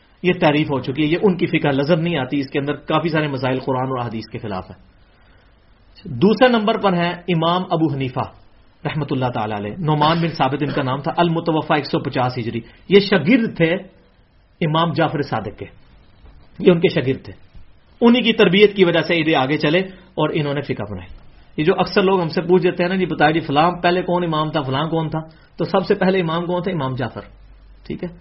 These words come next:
اگر اماموں کو آنکھیں بند کر کے ماننا ہے تو پھر پہلے فقہ جعفریہ کو مانا جائے۔ تو ان کی بھی ایک فقہ ہے، فقہ حنفی،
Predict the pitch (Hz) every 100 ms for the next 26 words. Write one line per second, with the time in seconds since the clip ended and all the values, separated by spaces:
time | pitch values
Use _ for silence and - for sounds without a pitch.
0 | - - - _ 165 175 185 165 165 202
1 | 196 185 214 156 190 220 214 226 190 180
2 | 196 214 202 175 175 185 180 170 165 165
3 | 151 160 135 117 101 98 92 - - -
4 | - - - - - 233 226 247 233 220
5 | 214 196 196 180 - 190 175 143 131 165